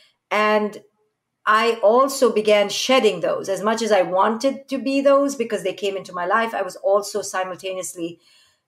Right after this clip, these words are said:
deconstructing them in my own spiritual growth and really shedding the, the layers of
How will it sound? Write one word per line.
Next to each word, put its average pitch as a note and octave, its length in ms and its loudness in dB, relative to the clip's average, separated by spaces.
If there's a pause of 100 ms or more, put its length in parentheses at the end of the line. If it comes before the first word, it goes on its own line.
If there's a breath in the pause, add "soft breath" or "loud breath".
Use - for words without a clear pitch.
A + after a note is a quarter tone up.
(120)
deconstructing A#3 920 -2
them F#3+ 180 0
in F3+ 100 -4
my F3 160 0
own F#3+ 200 -2
spiritual F#3 520 -6
growth F#3 460 2
and E3+ 180 -10
really G#3 280 2
shedding F#3+ 640 0
the, D#3+ 400 -2
the E3 100 -6
layers F3 480 0
of - 220 -6